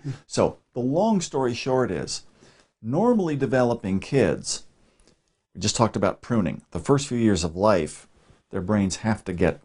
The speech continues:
Speaker 2: relatively smaller. I mean, they're growing, but the number of neurons get smaller. But we're gonna talk about the cortex. Cortex is Greek for bark. It's the outer coating of the brain, just a few millimeters thick.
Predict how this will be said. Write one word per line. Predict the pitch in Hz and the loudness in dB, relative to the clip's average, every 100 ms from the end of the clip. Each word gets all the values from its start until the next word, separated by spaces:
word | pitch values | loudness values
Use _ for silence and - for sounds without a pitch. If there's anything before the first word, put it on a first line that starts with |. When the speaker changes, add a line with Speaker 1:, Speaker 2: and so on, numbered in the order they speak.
| - | 0
Speaker 2:
relatively | 92 80 80 90 85 80 | 2 2 0 0 0 0
smaller. | - - 101 90 73 - 139 180 - _ _ - | 0 0 2 2 0 0 2 0 -2 _ _ -4
I | |
mean, | 78 | -2
they're | 82 | 0
growing, | 90 113 190 196 117 107 120 | -2 -4 0 0 0 -2 -2
but | 107 | -4
the | 98 | -2
number | 101 90 | 0 -2
of | 87 | -2
neurons | 123 110 92 | 0 0 -2
get | 90 | -6
smaller. | - 95 87 87 - - - - - | -4 0 2 2 -2 -16 -20 -20 -10
But | 131 | -2
we're | 170 | 0
gonna | 294 | 0
talk | 247 226 | -2 0
about | 202 | 0
the | - | 0
cortex. | - - 185 - 104 - - - - - _ _ _ _ _ _ _ _ _ _ | -4 4 4 4 0 -2 -4 -6 -6 -12 _ _ _ _ _ _ _ _ _ _
Cortex | - 135 139 - | -6 -2 -2 0
is | 101 | 0
Greek | 82 131 | 2 0
for | - 98 | 0 -6
bark. | 82 101 82 - _ | 2 2 2 -2 _
It's | - | -16
the | - | -4
outer | 190 226 | -2 -2
coating | - 180 156 110 | -2 0 2 2
of | |
the | 85 | 0
brain, | 71 50 - _ _ _ - | -2 -6 -8 _ _ _ -20
just | - | -6
a | - | -6
few | - 311 | -4 -4
millimeters | 285 120 151 127 113 98 | 0 2 2 2 0 -2
thick. | - 85 - | -2 -4 -4